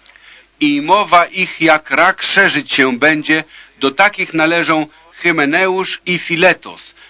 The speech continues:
którzy od prawdy zboczyli, mówiąc, że się już stało zmartwychwstanie i obalają wiarę niektórych. A wszakże niewzruszonym stoi fundament Boży, mając tę pieczęć: „Zna Pan tych, którzy są Jego”,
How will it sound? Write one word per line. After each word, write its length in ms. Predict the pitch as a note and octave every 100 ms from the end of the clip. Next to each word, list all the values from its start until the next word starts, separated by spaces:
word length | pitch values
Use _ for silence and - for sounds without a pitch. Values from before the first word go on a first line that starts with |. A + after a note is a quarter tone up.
| _
którzy 340 | - B2 D#3
od 180 | D#3 D3+
prawdy 440 | - F#3+ F#3 D#3+
zboczyli, 640 | D3+ - D3+ D3+ F#3+ F3+ E3
mówiąc, 400 | E3+ D#3 E3+ D3+
że 200 | B2+ D#3
się 260 | - D3+
już 200 | D3 D3+
stało 460 | - - F3+ F3+ E3+
zmartwychwstanie 1120 | C3 D3+ C#3+ - D3 - - E3 E3 E3 F3 F#3 _ - _ -
i 140 | F3
obalają 600 | F3 D3+ D3+ F3+ F3 D#3
wiarę 360 | B2 F3+ D#3 A#2
niektórych. 720 | G#2+ F#2+ - F#2 D#2+ D#2+ - _ _ - - -
A 180 | C3 C3+
wszakże 600 | - - G3+ E3 C#3+ F3
niewzruszonym 840 | E3+ D#3 C#3 D3+ - G#3+ G3+ D3 C3+
stoi 360 | - D#3 D3
fundament 600 | C3+ C#3 B2+ C3+ C3+ A#2
Boży, 420 | G#2 D3+ C3 C#3 C#3 - -
mając 480 | A#2 D#3+ E3+ D#3+ -
tę 260 | - F3+ D#3
pieczęć: 640 | E3 D#3 - G2+ F#2+ - - - -
„Zna 380 | - - F3 G3
Pan 320 | - F3+ F3
tych, 380 | - F3+ F3+ -
którzy 380 | - E3+ D3+ D3+
są 240 | - D3+
Jego”, 500 | C3+ C3+ A2 F#2+ E2